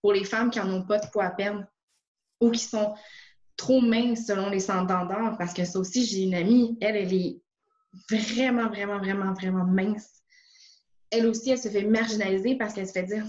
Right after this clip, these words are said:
Tu devrais manger un burger. » Là, ça va plus loin, mais je, je veux juste dire que on est toutes des vraies femmes.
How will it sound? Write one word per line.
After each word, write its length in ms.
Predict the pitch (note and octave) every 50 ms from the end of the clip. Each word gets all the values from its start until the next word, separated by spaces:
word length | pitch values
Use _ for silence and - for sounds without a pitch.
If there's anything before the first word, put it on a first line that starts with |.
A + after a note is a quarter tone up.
| -
Tu 100 | - G3
devrais 160 | F#3+ F#3 G3 G#3
manger 280 | G#3 G3+ G3 G3 A3
un 60 | A3
burger. » 360 | G3+ G3 G3 F#3+ F#3+ G#3 G#3+ G#3+ G#3+ - - _ _ _ _ _ _ _ _ _ _ _ _ _ _ _ _ _ _ _ _ _ - - - - - - - - -
Là, 60 | B3+
ça 140 | C4+ C4 A3+
va 120 | G#3+ A3 G#3+
plus 140 | - A#3
loin, 260 | A3 G#3+ A3+ A#3+ B3+ B3
mais 160 | A3 F#3+ F#3+
je, 180 | F#3+ F#3 F#3
je 140 | F#3+ F#3+ F#3+
veux 80 | G3 G3
juste 240 | F#3+ G#3 G#3+ G3+ G3+
dire 220 | G#3+ A3+ A#3 A#3 A#3
que 260 | G#3 F#3+ D#3 - - - _ _ _ _ _ _ _ _ _ _ _ _ _ _ _ _ _ _ _ _ _
on 120 | - G#3+ G#3
est 120 | G#3 G#3
toutes 120 | - A#3+ A3+
des 100 | A#3 G#3+
vraies 220 | F3+ - F3+ -
femmes. 480 | - - A3+ A#3 B3 A#3 G#3 F#3+ F#3 -